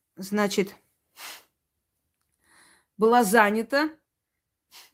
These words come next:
была занята, м, э, азербайджанскими войсками. И она прекрасно понимает, что Леле-Тепе щас взять невозможно.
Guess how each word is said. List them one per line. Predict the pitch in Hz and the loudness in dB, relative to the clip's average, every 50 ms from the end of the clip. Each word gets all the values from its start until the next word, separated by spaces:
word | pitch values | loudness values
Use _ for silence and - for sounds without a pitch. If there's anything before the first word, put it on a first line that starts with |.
| 302 _ _ _ _ _ _ _ _ _ _ _ _ _ _ _ _ _ _ _ _ _ _ _ _ _ _ _ _ _ _ _ _ _ _ _ _ _ _ _ _ _ _ _ _ _ _ _ _ _ _ _ | _ _ _ _ _ _ _ _ _ _ _ _ _ _ _ _ _ _ _ _ _ _ _ _ _ _ _ _ _ _ _ _ _ _ _ _ _ _ _ _ _ _ _ _ _ _ _ _ _ _ _ _
была | 185 214 233 233 240 233 | 0 2 2 4 4 2
занята, | 202 233 247 269 277 269 240 - - 220 214 208 196 196 - | 2 2 2 2 0 -2 -4 -4 -2 -2 -2 -2 -2 -6 -10
м, | - - 185 185 185 185 180 175 175 170 170 170 165 151 101 | -12 -10 -10 -8 -8 -6 -6 -6 -6 -6 -6 -6 -6 -8 -10
э, | - - _ _ _ _ _ | -12 -18 _ _ _ _ _
азербайджанскими | - 185 196 214 196 202 214 202 226 240 240 240 - 226 208 196 | -10 -6 -6 -4 -2 -2 0 0 0 0 -2 -2 -4 -6 -4 -2
войсками. | 190 190 185 185 185 - - 170 170 156 156 160 _ _ _ _ _ _ _ _ _ _ _ _ _ _ _ _ _ _ - | 0 0 -2 -2 -4 -6 -8 -8 -6 -6 -8 -10 _ _ _ _ _ _ _ _ _ _ _ _ _ _ _ _ _ _ -4
И | - 247 247 247 - | 0 0 0 0 0
она | - - 254 262 320 349 | 0 2 4 6 6 4
прекрасно | 339 - 262 254 - 277 269 269 254 - 262 240 | 4 2 -6 -8 -4 0 0 0 0 0 -4 -4
понимает, | 214 - 247 240 240 254 254 269 311 330 330 302 254 - | -4 -2 -2 0 2 2 2 2 2 2 2 2 0 -2
что | - - - 240 | -6 -6 -2 0
Леле-Тепе | 226 226 233 233 233 226 220 220 - 226 214 - 311 330 359 | 2 2 4 4 4 2 0 0 -4 -8 -6 -2 -2 -2 -2
щас | 349 - 247 247 254 254 - | -2 -2 -4 -4 -4 -6 -8
взять | 208 196 190 226 233 254 269 - | -8 -4 0 0 0 0 0 -2
невозможно. | 240 226 220 220 226 220 214 220 208 190 170 160 - - 156 151 139 | -2 -2 0 0 0 0 0 -2 -2 -2 -2 -4 -6 -10 -12 -12 -12